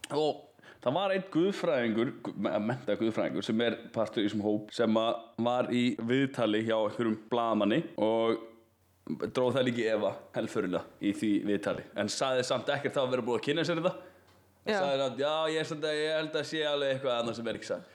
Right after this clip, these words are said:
Speaker 1: Ekki það að ég sé búin að kynna mér þetta. Mjög svona sérstakt. En ég fór inn á vefsíðuna þeirra,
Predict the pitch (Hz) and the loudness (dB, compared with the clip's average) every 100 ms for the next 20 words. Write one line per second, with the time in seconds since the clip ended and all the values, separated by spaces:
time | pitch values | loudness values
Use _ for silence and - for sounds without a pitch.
0 | - 139 151 151 147 143 131 131 127 117 | -6 -4 -2 0 0 0 0 -2 0 0
1 | 95 60 64 - - - 98 92 95 85 | 0 -2 -4 -8 -20 -8 -4 -2 -2 -4
2 | 92 - - - - 117 127 135 139 - | -6 -6 -20 -20 -4 0 2 2 -2 -8
3 | - 117 131 147 170 190 202 190 170 - | -4 -2 0 2 2 0 0 0 0 -2
4 | - 127 - 202 180 120 98 | -2 -2 -2 0 0 2 2